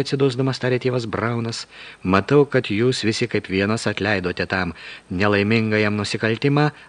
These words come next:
ar asmeninio keršto aktą, kaip jūs jį pavadintumėt.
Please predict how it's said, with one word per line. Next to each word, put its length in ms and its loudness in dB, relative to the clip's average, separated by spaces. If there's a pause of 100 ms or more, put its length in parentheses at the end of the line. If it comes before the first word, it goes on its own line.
(100)
ar 380 4
asmeninio 500 2
keršto 480 0
aktą, 400 0 (140)
kaip 260 -2
jūs 240 -2
jį 80 0
pavadintumėt. 720 -2